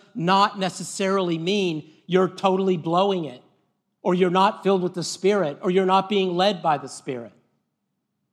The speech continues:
So here's the provocative thing I want to say today. And I'd love to talk to anyone for whom this might be upsetting.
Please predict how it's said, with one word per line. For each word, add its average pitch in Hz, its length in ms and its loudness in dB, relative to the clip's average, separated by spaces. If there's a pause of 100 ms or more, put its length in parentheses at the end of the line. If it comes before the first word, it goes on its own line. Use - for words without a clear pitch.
(3500)
So - 160 -8
here's 185 240 0
the 208 80 -2
provocative 170 640 0
thing 170 240 -4
I 151 100 -2
want 147 200 -6
to - 40 -10
say 143 260 -6
today. 131 460 -18 (1200)
And 143 120 -6
I'd 143 180 -4
love 151 300 0
to 160 80 -12
talk 151 320 -4
to 185 60 -10
anyone 143 580 -8 (460)
for 135 100 -10
whom 143 200 -6
this 139 200 -10
might 135 240 -12
be 127 100 -10
upsetting. - 480 -18